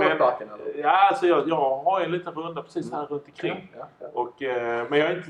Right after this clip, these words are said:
Speaker 2: jag är inte riktigt igång. Men
Speaker 1: Nej.
Speaker 2: jag har, jag tror det eller ej, men jag har en löparmentalitet.
Speaker 1: Mm. Du har köpt kläderna i alla fall? Alltså.
Speaker 2: Ja, ja, ja, eh, så
Speaker 1: Outfiten är
Speaker 2: att,
Speaker 1: klar.
Speaker 2: så att jag, jag kan gärna dra iväg en mil då och då.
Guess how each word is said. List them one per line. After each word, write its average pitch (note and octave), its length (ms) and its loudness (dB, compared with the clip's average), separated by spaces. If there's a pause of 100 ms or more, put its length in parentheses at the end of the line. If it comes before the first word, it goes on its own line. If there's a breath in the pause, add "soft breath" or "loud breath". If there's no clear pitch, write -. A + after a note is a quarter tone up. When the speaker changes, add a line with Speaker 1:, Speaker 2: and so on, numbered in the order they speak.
Speaker 2:
jag E3 120 2
är F3+ 60 2
inte F3 140 -2
riktigt F#3+ 400 -6
igång. C#3+ 320 -2 (520)
Men C#3 120 -2
Speaker 1:
Nej. D3 80 6
Speaker 2:
jag D#3+ 80 8
har, E3 180 6
jag D3 180 4
tror F3 180 0
det - 60 4
eller E3+ 120 4
ej, B2 80 4
men A#2 100 -4
jag C3 120 2
har C#3 180 4
en A2 80 0
löparmentalitet. F#2+ 1700 -2
Speaker 1:
Mm. C#3+ 240 -10 (120)
Du D3+ 60 2
har D3+ 100 8
köpt - 240 0
kläderna B2+ 280 2
i - 40 -8
alla - 120 -10
fall? - 160 -20
Alltså. G#2+ 220 0
Speaker 2:
Ja, D3 120 4
ja, C3 260 2
ja, A#2 420 6
eh, G#2+ 380 -2 (440)
så E3+ 120 4
Speaker 1:
Outfiten C#3+ 320 4
är C#3+ 40 -2
Speaker 2:
att, C#3+ 60 -6
Speaker 1:
klar. D3 80 -2
Speaker 2:
så D#3 80 4
att D#3 140 0
jag, E3 200 2
jag D3+ 160 0
kan C#3 100 -2
gärna C#3+ 500 2 (160)
dra A#2+ 160 2
iväg A2 240 2
en G#2 140 -6
mil F#2 260 -6
då G2 80 -8
och F2+ 100 -2
då. F2 180 -4